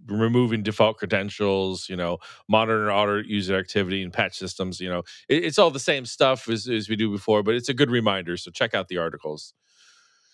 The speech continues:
Hector, zero days for hacking WhatsApp are now worth millions of dollars, you know.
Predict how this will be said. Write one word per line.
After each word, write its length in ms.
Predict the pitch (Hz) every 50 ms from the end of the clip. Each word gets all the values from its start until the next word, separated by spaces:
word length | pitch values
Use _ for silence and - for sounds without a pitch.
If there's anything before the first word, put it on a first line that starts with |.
| _ _ _ _ - - - - - - - _ _ _ _
Hector, 380 | - 226 220 - 240 220 185 165 - - -
zero 320 | 120 117 123 196 214 226 214
days 300 | 170 190 185 196 190 -
for 120 | - 151
hacking 380 | 151 180 170 170 - 170 143 131
WhatsApp 560 | 123 120 185 214 214 - 165 120 107 107 -
are 100 | 120 117
now 220 | 123 139 139 139
worth 300 | 131 127 135 131 120 -
millions 680 | 110 117 120 135 147 170 170 175 180 175 175 170 139 143
of 120 | 165 131
dollars, 640 | 123 123 131 123 110 87 67 65 71 - - - -
you 140 | - 110 107
know. 300 | 98 95 92 90 95 95